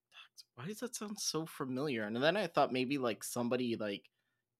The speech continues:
gave Toxicroak, like, a new, like, nickname. So I'm like, "Okay. Did, like, something come out with Toxicroak? Like, a, another, a new, maybe," I was like, "Oh, well, maybe there's a new evolution,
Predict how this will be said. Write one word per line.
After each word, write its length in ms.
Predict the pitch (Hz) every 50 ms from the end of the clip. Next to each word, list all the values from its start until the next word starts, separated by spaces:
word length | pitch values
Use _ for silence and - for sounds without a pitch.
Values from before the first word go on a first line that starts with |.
| - - -
gave 260 | - 127 127 120 -
Toxicroak, 760 | - - 113 107 104 - - 123 117 - 135 131 131 127 127 -
like, 300 | 120 113 107 110 - - _ _ _ _ _ - -
a 100 | 123 117
new, 500 | 113 113 113 113 113 113 113 113 113 110
like, 380 | 107 107 98 95 98 - - - -
nickname. 680 | 110 110 117 107 - - 139 139 147 151 160 170 175 - - - - - _ - _ _ _ -
So 160 | - - 131
I'm 100 | 131 135 131
like, 300 | 127 123 123 - - - _ _ _ _ _ _ _ _ _ _ _ _ _ -
"Okay. 960 | 123 120 - - - - - - 127 123 123 123 123 127 131 151 175 202 214 - _ _ _ _ _ _ _ _ _ _ _ _ _ _ _ _ _ _ -
Did, 220 | 143 135 117 107
like, 360 | 131 127 120 120 113 - - - _ _ _ _ _ _ _ _ _ _ _ _
something 500 | - - - - 139 131 131 - 165 147
come 180 | - - 147 143
out 160 | 139 143 135
with 140 | 139 123 131
Toxicroak? 600 | - - 120 117 - - 127 - - 147 147 147 147 _ _ _ -
Like, 240 | 123 113 104 107 -
a, 160 | - 113 101 - -
another, 400 | - 110 120 110 110 113 104 110 -
a 80 | 113 120
new, 220 | 120 117 120 123 -
maybe," 220 | 110 131 135 135 -
I 80 | 139
was 120 | 143 127 151
like, 140 | 139 - -
"Oh, 120 | 196 226
well, 180 | 208 160 139 139
maybe 320 | 139 139 143 139 147 147
there's 220 | 139 151 143 123 127
a 60 | 120
new 280 | 120 120 123 123 - - -
evolution, 840 | 127 113 120 113 107 110 120 117 - 135 127 131 131 131 131 131